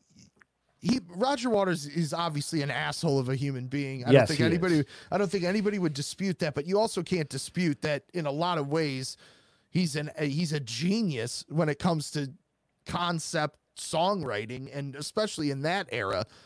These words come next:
Speaker 1: I mean, those, you know, show me somebody else other than the Beatles and Zeppelin who have those kind of accolades where they've written, like, five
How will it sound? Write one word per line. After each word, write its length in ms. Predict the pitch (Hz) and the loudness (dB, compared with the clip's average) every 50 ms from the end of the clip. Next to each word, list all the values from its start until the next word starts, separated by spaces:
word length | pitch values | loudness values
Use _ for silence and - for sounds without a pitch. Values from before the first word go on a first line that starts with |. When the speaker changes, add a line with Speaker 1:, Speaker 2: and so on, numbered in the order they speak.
| - _ - | -20 _ -2
Speaker 1:
I 100 | 110 151 | 0 0
mean, 320 | 160 151 156 151 135 101 - _ - 131 - | 0 0 -2 -2 -4 -6 -12 _ -20 -16 -4
those, 420 | - 175 180 160 131 - - - - _ _ _ _ _ _ _ _ _ _ _ _ | -2 0 0 0 -2 -4 -10 -14 -18 _ _ _ _ _ _ _ _ _ _ _ _
you 100 | 165 202 | -2 0
know, 220 | 170 147 165 160 151 - _ _ _ | 2 2 0 0 -2 -8 _ _ _
show 280 | - - - 202 202 202 | -10 -2 0 2 2 4
me 120 | 202 202 | 4 2
somebody 400 | 175 - - 202 180 151 151 165 | 0 0 0 0 0 2 2 2
else 220 | 185 214 196 - - | 4 2 2 2 2
other 240 | 160 170 170 185 | 0 0 2 2
than 200 | 165 165 160 151 | 2 2 0 2
the 80 | 143 131 | 0 -2
Beatles 600 | 120 - 165 185 202 165 151 143 156 156 - - | 0 0 0 0 2 2 2 2 2 0 -2 -4
and 340 | 139 143 139 143 139 131 - - - - - - _ _ - | -4 -2 -2 -2 -2 -4 -6 -12 -20 -20 -20 -20 _ _ -12
Zeppelin 680 | 135 117 - 185 - 226 - - 135 135 135 143 147 - _ _ | -10 -4 -2 0 0 0 0 -2 -2 0 0 -2 -4 -6 _ _
who 160 | - 165 185 | 2 4 6
have 280 | 175 180 190 185 170 151 | 6 6 4 2 0 2
those 260 | 143 185 190 190 - | 2 4 4 4 2
kind 280 | - - 190 185 180 160 | 0 -2 0 2 2 2
of 100 | 156 139 127 | 2 0 0
accolades 640 | - 156 170 185 190 - 185 165 160 156 151 143 135 | -2 -2 -2 -2 0 0 0 2 2 2 2 0 0
where 80 | 143 156 | -2 0
they've 240 | 147 147 147 135 135 | 0 0 -2 0 0
written, 280 | 160 170 156 160 160 | -2 -2 0 0 0
like, 280 | 151 147 139 135 - - - - - - _ _ _ _ | 2 2 0 0 -4 -8 -18 -20 -20 -20 _ _ _ _
five 960 | _ - - - - - - 196 180 170 165 175 180 190 185 185 165 151 147 | _ -16 -14 -12 -6 -2 0 2 2 2 2 2 2 2 2 2 0 -2 -6